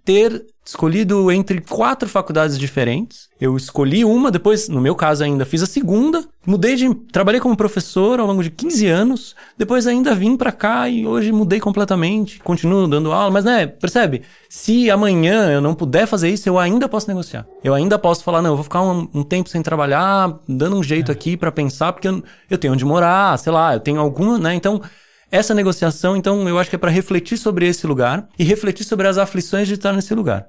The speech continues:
Speaker 2: Perfeito.
Speaker 1: Que estão nomeadas, eu acho, na seguinte questão.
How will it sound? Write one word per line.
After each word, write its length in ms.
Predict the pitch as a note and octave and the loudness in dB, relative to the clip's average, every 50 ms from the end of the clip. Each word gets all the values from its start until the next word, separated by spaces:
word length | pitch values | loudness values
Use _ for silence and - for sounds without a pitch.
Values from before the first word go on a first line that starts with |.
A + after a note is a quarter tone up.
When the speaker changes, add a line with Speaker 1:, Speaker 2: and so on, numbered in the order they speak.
| _ | _
Speaker 2:
Perfeito. 500 | - C#3 B2+ - - E3 C#3 A#2+ - - _ _ _ _ _ - - - | -4 -4 -4 -2 -2 -2 -4 -4 -6 -10 _ _ _ _ _ -18 -6 -2
Speaker 1:
Que 420 | D#3 D#3+ F#3 F#3+ G3 G3 - - - _ _ _ _ _ _ | 0 0 2 0 0 -2 -6 -10 -18 _ _ _ _ _ _
estão 240 | - - D#3+ E3 E3 | -4 0 0 2 2
nomeadas, 600 | E3+ E3 E3 D#3+ D3+ C#3+ D3 E3 F3 F3+ E3+ D#3+ | 2 2 2 2 2 2 2 2 2 0 0 0
eu 160 | E3+ E3 D#3 | 2 2 2
acho, 580 | D3+ D#3+ E3 - - - F3+ E3+ D#3+ D#3+ - - - - - | 2 0 0 -2 -4 -2 0 0 0 0 -2 -6 -12 -6 -2
na 140 | D3+ F3 | -2 -2
seguinte 320 | F3 - F#3 D#3 D#3+ E3 - | 0 -2 -2 -2 -2 -2 -2
questão. 520 | - F#3+ F3+ - - - C#3+ A#2+ G#2+ G#2 | -2 -4 -4 -4 -4 -4 -4 -4 -4 -6